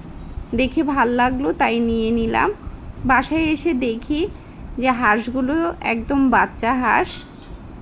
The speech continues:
খুব বড় যে তা না। তো পরিষ্কার করে ফেলেছি, এখন গ্যাসের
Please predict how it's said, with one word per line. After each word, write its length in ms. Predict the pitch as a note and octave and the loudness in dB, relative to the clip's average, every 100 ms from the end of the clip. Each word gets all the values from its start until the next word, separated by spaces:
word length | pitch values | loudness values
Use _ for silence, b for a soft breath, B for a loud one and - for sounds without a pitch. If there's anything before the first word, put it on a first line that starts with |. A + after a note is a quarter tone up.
| - - - | -16 -16 -14
খুব 240 | - D4+ A3+ | -4 -2 0
বড় 300 | A#3+ G#3+ B3 | 2 2 2
যে 200 | A#3+ C4+ - | 0 -2 0
তা 180 | C4+ G#3+ | 2 2
না। 280 | A3+ G#3+ G#4 - - - - - - - - - - | 2 0 -2 -6 -14 -16 -16 -18 -18 -18 -18 -16 -4
তো 480 | D4 C#4 B3 B3 A#3+ - - - - - - - - - - | 2 4 4 4 0 -4 -14 -14 -14 -12 -10 -10 -10 -10 -2
পরিষ্কার 460 | D4+ D#4+ - D4+ | 0 0 0 -2
করে 260 | D#4+ D4+ C#4 | 0 0 -2
ফেলেছি, 600 | - C#4 C4 C4 D#4+ D#4 A4+ - | -2 0 0 -2 -2 -2 -4 -4
এখন 380 | A#3 A#3 C4+ | -2 0 0
গ্যাসের 320 | B3 A#3 B3 | 2 0 -2